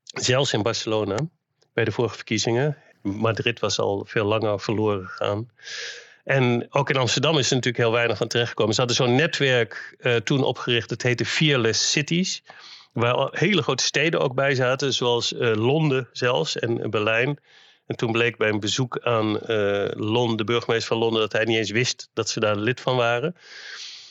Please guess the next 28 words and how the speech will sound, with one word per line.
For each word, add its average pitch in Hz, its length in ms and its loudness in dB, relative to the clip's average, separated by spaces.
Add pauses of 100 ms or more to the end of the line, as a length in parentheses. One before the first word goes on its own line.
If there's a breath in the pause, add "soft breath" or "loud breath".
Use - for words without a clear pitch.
(200 loud breath)
Ehm, 120 720 2
maar 131 240 2
dat 131 180 -2
werd, 139 320 -2
dat 131 180 -2
werd 135 220 -2
een 123 60 -6
beetje 120 380 0
gehyped 127 520 0
van, 123 140 0
"Nou 131 200 2
hebben 123 180 0
we 123 100 -2
kans 143 300 2
om 120 140 2
als 107 180 0
steden, 160 440 2
Europese 131 500 0
steden 131 420 2
of 113 120 0
internationaal 117 680 0
zelfs, 113 440 0
eh, 110 480 0
vuist 120 380 0
te 123 80 -2
gaan 117 140 -2
maken." 110 400 0
En 107 240 0